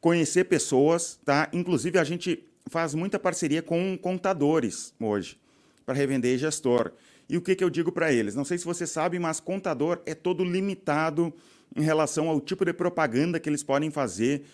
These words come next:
do escritório contábil deles. Então, o que que ele, eu, a gente recomenda, e tem gente fazendo isso,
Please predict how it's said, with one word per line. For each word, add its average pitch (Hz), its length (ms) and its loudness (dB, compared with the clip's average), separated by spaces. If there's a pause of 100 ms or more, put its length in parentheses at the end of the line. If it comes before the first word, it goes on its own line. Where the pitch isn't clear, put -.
(120)
do 131 140 0
escritório 156 560 0
contábil 143 460 -2
deles. 92 400 0
Então, 127 260 -2
o - 20 -2
que 170 120 -6
que 170 80 -4
ele, 165 180 -2
eu, 151 180 0
a 131 60 -2
gente 143 180 -6
recomenda, 147 480 0
e 151 40 -4
tem 175 240 -2
gente 151 240 -4
fazendo 147 320 -2
isso, 101 340 -2